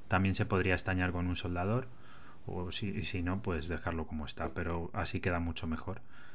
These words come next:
que es como venía de fábrica. Ahí, como son un poco largos, los corto para igualarlos con el original,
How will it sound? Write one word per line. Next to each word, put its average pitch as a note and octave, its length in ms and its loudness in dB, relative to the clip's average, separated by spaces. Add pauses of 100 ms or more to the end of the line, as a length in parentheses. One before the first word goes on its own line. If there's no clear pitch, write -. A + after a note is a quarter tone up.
(380)
que - 80 2
es F2+ 60 2
como F2 240 2
venía F2+ 300 4
de F#2 80 4
fábrica. E2 440 0 (1600)
Ahí, G#2 160 12
como A2 220 10
son A#2 160 6
un C3 100 6
poco A#2+ 220 6
largos, A2+ 360 8
los G#2+ 180 6
corto A2+ 340 4
para G#2+ 140 6
igualarlos F#2 480 6
con F#2+ 200 2
el E2+ 220 2
original, E2 540 0